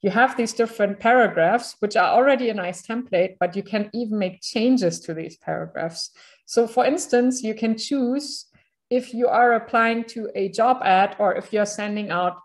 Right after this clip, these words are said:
a speculative application, or if you were already in touch with the H R department or someone else within the company,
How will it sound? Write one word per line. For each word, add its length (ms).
a 60
speculative 680
application, 920
or 200
if 180
you 120
were 240
already 380
in 120
touch 340
with 200
the 460
H 220
R 160
department 600
or 100
someone 440
else 280
within 260
the 80
company, 680